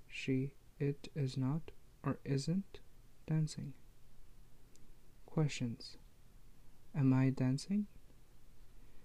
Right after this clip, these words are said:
Are we, you, they dancing? Is he, she, it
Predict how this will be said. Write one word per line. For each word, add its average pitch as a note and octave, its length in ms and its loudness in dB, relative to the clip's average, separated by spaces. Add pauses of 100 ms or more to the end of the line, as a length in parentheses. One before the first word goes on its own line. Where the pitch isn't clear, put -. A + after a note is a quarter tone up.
(480)
Are C3+ 320 6
we, C#3 320 6 (200)
you, C#3 420 6 (240)
they B2+ 400 4 (200)
dancing? D#3 560 4 (1400)
Is C3+ 260 6
he, D3+ 480 4 (260)
she, C3 480 4 (260)
it B2+ 340 0